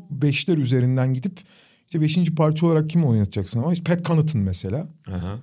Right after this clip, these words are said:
Speaker 1: Daha kısa beşlerle oynatabilirsin. İşte Brook Lopez'i bir on beş yirmi dakika oynatırsın vesaire vesaire. Pat Connaughton da çünkü bence onların istediği kıvama geldi. Grayson Allen hiç öyle değil de yani normal sezon için ayrı konu.
Speaker 2: Chicago Bulls ciddi problemlerle giriyor. Yani
Speaker 1: Hı hı.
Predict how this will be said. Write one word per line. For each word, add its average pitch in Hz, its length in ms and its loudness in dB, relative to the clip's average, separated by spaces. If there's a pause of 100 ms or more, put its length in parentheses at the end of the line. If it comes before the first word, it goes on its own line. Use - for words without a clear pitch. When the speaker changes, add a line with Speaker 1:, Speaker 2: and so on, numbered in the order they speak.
(220)
Speaker 1:
Daha 175 360 0
kısa 170 260 -2
beşlerle 143 400 0
oynatabilirsin. 143 400 0
İşte 143 220 -2
Brook 160 200 2
Lopez'i 151 300 2
bir 156 120 0 (320)
on 147 160 2
beş 147 180 0
yirmi 143 140 2
dakika - 260 -2
oynatırsın 87 380 -4
vesaire 160 380 -2
vesaire. 117 400 -2 (600)
Pat 156 140 0
Connaughton 226 280 2
da 151 60 4
çünkü 123 280 2
bence 131 520 2
onların 131 200 2
istediği 127 400 -2
kıvama 113 320 0
geldi. 101 240 0 (240)
Grayson 185 300 0
Allen 214 100 4
hiç 220 200 0
öyle 113 220 2
değil 226 200 2
de 101 160 2 (200)
yani 104 140 2
normal 107 260 4
sezon 107 260 0
için 113 260 -4
ayrı 107 280 -4
konu. - 180 -10 (320)
Speaker 2:
Chicago 139 480 -2
Bulls 170 260 -4
ciddi 127 320 -4
problemlerle 123 720 -2
giriyor. 87 360 -4 (160)
Yani 85 280 -2
Speaker 1:
Hı - 40 0
hı. 110 80 -4